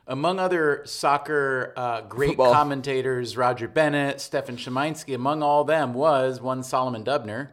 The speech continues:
Speaker 2: That's my name. Don't wear it out.
Speaker 1: <laughs> And, uh, it was an episode in which we talked about the Leicester Miracle. And y-, Solomon, you got some, uh, nice airtime. It was
Speaker 2: I did.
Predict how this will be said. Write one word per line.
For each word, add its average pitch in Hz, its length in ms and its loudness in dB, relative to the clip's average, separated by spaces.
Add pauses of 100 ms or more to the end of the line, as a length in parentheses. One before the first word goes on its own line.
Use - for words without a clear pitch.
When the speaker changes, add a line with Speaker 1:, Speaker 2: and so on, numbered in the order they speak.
Speaker 2:
That's - 260 -10
my 104 220 -4
name. 113 240 0
Don't - 180 -12
wear 104 160 -6
it 101 80 -10
out. 95 160 -10 (500)
Speaker 1:
<laughs> - 40 -20 (480)
And, 117 300 -2
uh, 110 480 2
it 120 120 -4
was 120 180 -6
an 120 80 -4
episode 123 480 -2
in 113 120 -8
which 117 240 -10
we 113 120 -10
talked 113 320 -2
about 101 380 -4
the 104 60 -6
Leicester 104 320 -6
Miracle. 180 720 -2
And 113 260 -4
y-, - 260 -16 (100)
Solomon, 131 420 -2
you 123 80 -6
got 123 220 -2
some, 120 200 -8
uh, 110 220 -4
nice 110 260 -10
airtime. 120 580 -6
It - 20 -12
was 104 140 -10
Speaker 2:
I 104 40 -4
did. 107 260 -10